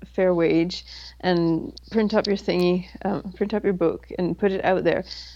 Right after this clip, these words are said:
And if you don't get the crowdfunding you were looking for, it could very well mean that the audience is not there for it and you wouldn't have made any sales anyway. So you need to go back to the drawing board, start again, find something people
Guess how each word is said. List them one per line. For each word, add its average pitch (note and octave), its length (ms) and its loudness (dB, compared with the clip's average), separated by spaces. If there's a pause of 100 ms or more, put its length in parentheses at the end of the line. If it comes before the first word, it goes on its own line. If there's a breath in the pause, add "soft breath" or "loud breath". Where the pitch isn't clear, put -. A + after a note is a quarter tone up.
(140 loud breath)
And A3+ 220 2
if - 180 -2
you B3+ 80 4
don't F#3+ 400 2
get C4 180 2
the C#4+ 80 0
crowdfunding B3 640 0
you A#3 120 0
were A3+ 100 2
looking G#3 420 -2
for, A3 300 -2 (600 loud breath)
it G#3 260 0
could B3 260 0
very G3+ 300 4
well F#3+ 180 4
mean B3 480 0
that G3 240 0
the F#3 220 -2
audience G#3 800 0
is G3 120 2
not F3 300 2
there F3+ 220 2
for B3 260 0
it B3+ 140 0
and F3+ 120 0
you E3 120 2
wouldn't F3 260 0
have A3 80 2
made G#3 220 4
any G#3 180 4
sales F3+ 380 0
anyway. E3+ 560 2 (480 loud breath)
So G3 80 0
you F3 160 4
need F3+ 200 2
to A3 80 2
go G3 80 4
back F3 240 0
to G3+ 100 -4
the F3 80 2
drawing D#3+ 340 2
board, F#3 240 2
start F3 320 -2
again, E3+ 320 0
find F3 240 0
something F3+ 300 0
people F3+ 380 0